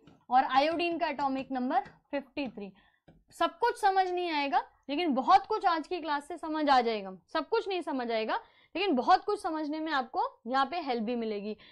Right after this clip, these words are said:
सेवनटीन याद रखिए, पीरियोडिक टेबल हैलोजन यहाँ पे सेवनटीन, ठीक है। द्वितीय आवर्त के तत्वों को क्या कहा जाता है? सेकंड पीरियड में जो ग्रो-, एलिमेंट रखे हैं उनको हम क्या कहते हैं? सेकंड पीरियड पूछा है, ग्रुप नहीं पूछा। फर्स्ट हो गया हाइड्रोजन और हीलियम वाला,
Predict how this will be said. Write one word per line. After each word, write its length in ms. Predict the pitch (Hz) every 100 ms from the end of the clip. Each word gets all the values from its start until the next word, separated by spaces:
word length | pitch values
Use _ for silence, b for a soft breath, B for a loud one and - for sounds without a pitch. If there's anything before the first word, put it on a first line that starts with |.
| B B -
सेवनटीन 480 | 330 381 392 415
याद 220 | 392 370 359
रखिए, 260 | 330 403 523 b -
पीरियोडिक 420 | 330 359 392 415
टेबल 260 | 381 349 359
हैलोजन 460 | 311 302 320 311 427 523 _ 233
यहाँ 180 | 277
पे 120 | 285 427 571
सेवनटीन, 640 | - 269 277 247 240 190
ठीक 220 | 311 359
है। 140 | 320 220 b b b 190
द्वितीय 400 | 302 - 427 453 349
आवर्त 400 | 359 370 370 381
के 140 | - 415
तत्वों 520 | 370 349 381 370 359
को 160 | 381
क्या 260 | 370 339 330
कहा 280 | 311 294 277
जाता 300 | 254 233 214
है? 100 | 214
सेकंड 580 | - 359 349 440 466 453
पीरियड 320 | 359 349 339
में 160 | 349
जो 220 | 320 339 330
ग्रो-, 280 | 277 302
एलिमेंट 440 | 262 277 311 320 294
रखे 260 | 262 -
हैं 140 | 349 381 b b -
उनको 260 | 285 302
हम 240 | 349 349 311
क्या 200 | 311 294
कहते 320 | 269 240 233
हैं? 140 | 220 - - _ _
सेकंड 580 | - - 370 330 453 466
पीरियड 400 | - 403 403 349
पूछा 280 | - 311 320
है, 160 | 240 226
ग्रुप 260 | 349 311
नहीं 240 | 370 370 330
पूछा। 320 | 330 277 233
फर्स्ट 400 | - 359 381 392
हो 80 | 349
गया 180 | 370
हाइड्रोजन 580 | 349 320 311 339 330 349
और 140 | 339 320
हीलियम 380 | 320 302 311
वाला, 280 | 277 240 202